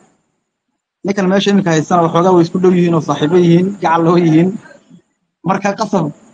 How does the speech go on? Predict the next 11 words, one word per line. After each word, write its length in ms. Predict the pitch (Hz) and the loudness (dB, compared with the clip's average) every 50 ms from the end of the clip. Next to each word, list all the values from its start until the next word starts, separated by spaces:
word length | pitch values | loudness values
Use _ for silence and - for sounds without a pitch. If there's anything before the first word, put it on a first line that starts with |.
| _ _ | _ _
inuu 140 | 208 208 214 220 | -2 -2 0 0
la 60 | 226 | 0
kuleeyahay 420 | 226 - 220 214 196 190 175 180 175 | 0 2 2 2 2 2 2 0 0
dee 140 | 165 165 156 | -2 -2 -2
kolley 220 | - 185 175 165 | 0 0 0 0
toole. 280 | 156 - 143 139 135 123 - - _ _ - | 0 0 -2 -2 -2 -4 -8 -14 _ _ -6
Oo 100 | 147 147 | -2 0
weliba 240 | 160 175 190 185 185 180 | 2 2 2 2 2 2
maaragtay 400 | 180 175 170 151 143 - - 165 | 0 0 0 -2 -2 -4 -4 -4
wuxuu 480 | 175 170 170 170 160 160 175 185 180 196 | -2 -2 -2 -2 -2 -2 -2 -2 -4 -4
u 80 | 415 | -6